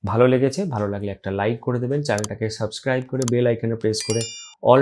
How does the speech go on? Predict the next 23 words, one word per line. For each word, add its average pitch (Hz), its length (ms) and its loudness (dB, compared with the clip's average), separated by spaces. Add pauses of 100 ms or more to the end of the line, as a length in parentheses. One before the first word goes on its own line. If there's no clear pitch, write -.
নোটিফিকেশনে 143 640 0
ক্লিক 131 220 -4
করে 131 120 0
দেবেন, 160 260 -4
তাহলে 113 220 -2
আমাদের 110 260 -2
নেক্সট 110 300 -2 (100)
আপডেটগুলো 131 640 0 (120)
আপনাদের 101 360 -4
কাছে 98 180 -6
আসতে 90 320 -4
থাকবে। 131 320 -2 (580)
আর 143 200 6
ভিডিওটাকে 147 400 4
শেয়ার 139 240 2
করে 131 260 -2
নতুন 127 240 0
বাবা 110 220 2
মায়েদের 113 340 -2
কাছে 110 240 -2
পৌঁছে 110 240 -2
দেবেন, 147 220 -2
যাতে 113 200 -2